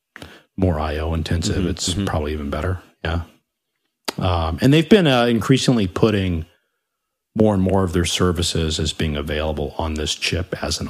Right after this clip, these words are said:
Speaker 1: option. And I, and I think getting Lambda on there is really smart
Speaker 2: Mm.
Speaker 1: because, um, one,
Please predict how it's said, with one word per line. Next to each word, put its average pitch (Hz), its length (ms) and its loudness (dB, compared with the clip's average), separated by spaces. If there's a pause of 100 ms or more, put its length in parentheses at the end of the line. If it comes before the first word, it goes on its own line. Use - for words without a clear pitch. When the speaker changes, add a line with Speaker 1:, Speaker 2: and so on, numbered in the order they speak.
Speaker 1:
option. 82 440 -4
And 98 120 0
I, 101 80 -2
and 101 120 -2
I 101 60 0
think 135 220 2
getting 117 300 4
Lambda 98 380 2
on 85 200 -2
there 80 140 -2
is 80 140 -4
really 80 380 -2
smart 78 640 -4 (140)
Speaker 2:
Mm. 113 80 -4 (120)
Speaker 1:
because, 80 800 -2 (800)
um, 80 680 -2 (1300)
one, 101 720 2